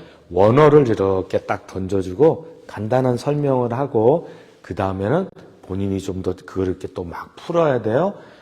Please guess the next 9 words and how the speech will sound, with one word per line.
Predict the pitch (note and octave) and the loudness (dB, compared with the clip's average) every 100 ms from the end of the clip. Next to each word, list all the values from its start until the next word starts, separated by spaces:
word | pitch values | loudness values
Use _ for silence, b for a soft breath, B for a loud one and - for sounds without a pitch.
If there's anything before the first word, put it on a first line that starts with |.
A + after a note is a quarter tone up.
| B B | B B
그거를 | - F#2 G2+ A2+ E3+ D3 | -12 -4 0 2 0 -2
이제 | G#2 B2+ F#3+ - B B _ _ | -2 0 0 -4 B B _ _
푸른 | - E3 G3 F3+ | -14 -4 -2 2
걸 | F3+ | 2
가지고 | D3 G#2 F#2+ G2 F#3 G3+ - - - | 2 0 0 2 2 2 -6 -20 -20
어떻게 | - - G#2 D#3 | -16 -8 -4 -2
설교할 | B2 C3 C3 C3 A2 | -2 -2 -2 0 -2
거냐 | - G2 F#2 F2 F2 E2 D#2+ | -2 -2 -4 -8 -10 -12 -8
이렇게, | G#2 D#3+ - | -4 -4 -4